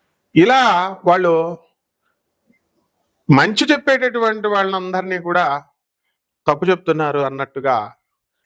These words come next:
ఈ వామాచారం, కౌలాచారం, తొక్కాచారం ఇలాంటివన్నీ చెప్తూ ఉంటారనమాట. And పరాశ్రీ స్వామీజీ పాపం వెళ్ళి దక్షిణ-, దక్షిణాచారం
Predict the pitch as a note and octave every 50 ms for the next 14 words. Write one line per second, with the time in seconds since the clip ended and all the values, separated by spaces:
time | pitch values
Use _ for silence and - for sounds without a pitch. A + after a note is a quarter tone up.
0 | _ - C3 C3 C#3 C#3+ D#3+ E3 D#3 D3+ C#3+ - C#3+ C3+ C#3 C3+ B2+ - C#3+ C#3
1 | D3+ D#3 D3 C#3 - D3 C3 C3 B2 B2 - - - F#3+ F#3+ - - A#3 G#3+ G#3+
2 | - G#3 F3+ E3 D3 C#3+ C3+ C#3+ _ _ _ - C3 C3 C3+ C3 C3 C3+ C3+ B2+
3 | B2 C#3 C3 B2+ B2 - _ A#2+ A#2+ A2+ G#2+ - A2+ G#2 G2+ G2+ - - F#2+ -
4 | - - - _ _ _ _ _ _ _ _ _ _ _ _ _ _ _ _ _
5 | _ _ _ _ _ _ _ _ _ - C3 C#3 D3+ D3+ C#3 C3 B2+ C3 C3+ -
6 | _ _ _ _ _ - C#3+ E3 G3+ G3+ - - G3 F#3 F3+ - F3+ E3 D#3+ F3
7 | E3+ E3 E3 - D#3+ D3 C#3 C#3+ C#3+ C#3+ C#3+ D3+ E3+ D3+ C3+ B2+ B2 - - E3
8 | E3 C#3+ - _ _ _ _ _ _ B2 B2 A#2+ A#2+ - D#3 D#3+ E3 - - D3+
9 | C#3+ D3 C#3 C3 B2+